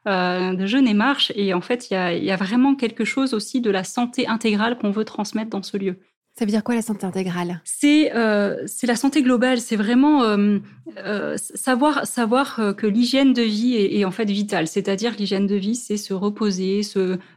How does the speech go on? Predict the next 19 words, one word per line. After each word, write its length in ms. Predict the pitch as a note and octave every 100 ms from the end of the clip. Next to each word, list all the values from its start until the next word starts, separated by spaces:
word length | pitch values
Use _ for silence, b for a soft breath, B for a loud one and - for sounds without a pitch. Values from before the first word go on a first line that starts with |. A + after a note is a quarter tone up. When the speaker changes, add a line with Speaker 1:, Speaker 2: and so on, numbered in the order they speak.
| -
Speaker 1:
euh, 100 | E3
pr-, 180 | - -
prendre 220 | - B3+
conscience 460 | A#3+ - A#3+ B3+
de, 100 | G3
de 120 | F#3 F#3+
ce 100 | -
qu'on 160 | G3
vit 240 | F#3+ A#3+ C4
en 80 |
fait, 260 | F#3+ G#3 G#3
et 60 | G3+
pas 220 | A#3 B3+
sans 380 | - - A#3+ A3
arrêt, 420 | G#3 G#3 A#3+ B3
euh, 160 | G3 F#3 B B B
aller 160 | G#3+
chercher 260 | G#3+ G#3+ B3+
forcément 540 | A#3 - A3 A#3 A3+